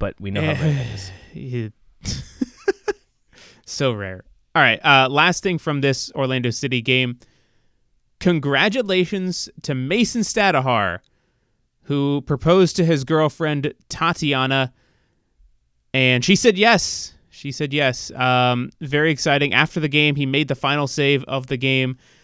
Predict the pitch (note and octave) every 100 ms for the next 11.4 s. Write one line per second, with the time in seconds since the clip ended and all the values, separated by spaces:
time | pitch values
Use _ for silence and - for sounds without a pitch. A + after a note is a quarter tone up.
0 | _ _ - A2 A2 B2+ F3 E3+ E3+ D#3+
1 | D#3 C#3+ E3 D#3 D3 D3 C3+ B2 E3+ C#3+
2 | D3 C3+ D3+ C#3+ C#3 C#3+ _ C#3 D#3 D3+
3 | C#3+ C3 C#3+ C3+ C3+ C#3 - - C#3 C3
4 | C3+ D3 C#3 C#3+ - D#3 C#3 C3 - A#2+
5 | D3 E3 D#3 D#3 _ _ _ _ - C3+
6 | B2+ B2+ C#3 C3 B2 - D3+ C#3+ C3 D3
7 | C#3 C3 - - _ - D3 C#3+ - -
8 | - - _ _ _ _ - D#3+ D#3 C#3+
9 | C3+ B2+ A#2+ A2+ A2 F#2 F#2 F#2 - A2
10 | G2+ - F#2+ G2+ - G2+ G2 G2+ F#2+ -
11 | - - G2+